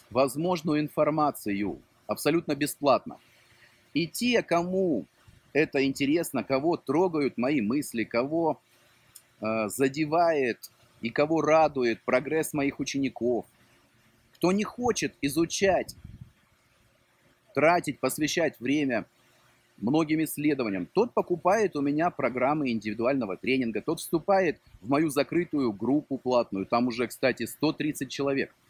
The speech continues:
И нету ни одного недовольного. Если люди часто были недовольны моим персональным тренингом, то в группе, и это парадокс, нет ни одного недовольного. Все сто тридцать человек счастливы и прогрессируют,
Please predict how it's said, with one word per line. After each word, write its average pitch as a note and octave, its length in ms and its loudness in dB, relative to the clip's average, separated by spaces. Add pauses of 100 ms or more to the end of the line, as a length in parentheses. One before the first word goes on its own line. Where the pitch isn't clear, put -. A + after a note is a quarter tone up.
(320)
И A2 100 0
нету C#3+ 300 2
ни C#3+ 160 2
одного E3 380 0
недовольного. G2+ 640 -4 (340)
Если C#3+ 600 0 (120)
люди B2+ 540 0 (340)
часто C#3 440 0
были C3+ 200 0
недовольны C3 640 0
моим B2+ 320 0
персональным D#3+ 680 0
тренингом, G2+ 540 -4
то D3 140 -2
в A#2 80 -8
группе, D#3 460 -2 (520)
и A2 80 0
это D3 180 2
парадокс, E3 520 -2
нет D#3+ 320 -2
ни E3 100 -2
одного D3 360 -2
недовольного. C#3 640 -4
Все F3+ 600 -4 (180)
сто D#3 240 -2
тридцать D#3 320 -6
человек D#3+ 340 0
счастливы D#3+ 540 -2
и D3 40 0
прогрессируют, D3 680 -4